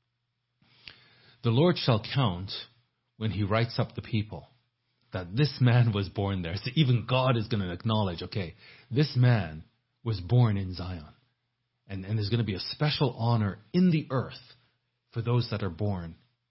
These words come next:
in Zion. Selah. "As well, the singers as the players on instruments shall be there. All my springs are in you." So there's gonna be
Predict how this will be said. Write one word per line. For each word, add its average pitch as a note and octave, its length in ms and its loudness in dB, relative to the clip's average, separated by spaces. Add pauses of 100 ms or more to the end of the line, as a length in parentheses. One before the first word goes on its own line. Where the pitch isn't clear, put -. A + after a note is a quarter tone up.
in F#2+ 180 -6
Zion. D#2+ 420 -14 (680)
Selah. E2 340 -14 (1700)
"As A#2 240 2
well, A#2 460 2 (540)
the G3 100 -8
singers F3 800 2 (540)
as A2+ 160 -2
the A2+ 80 -2
players C3+ 400 6
on A#2 140 6
instruments F2+ 800 0
shall F2+ 240 -6
be G#2 200 0
there. E2 280 -8 (840)
All A#2+ 240 2
my A2+ 200 2
springs F2+ 800 -6
are F#2 160 -8
in F#2 220 -8
you." F2 220 -10
So - 120 -12
there's G#2 120 -8
gonna B2+ 140 -2
be F#2 240 -10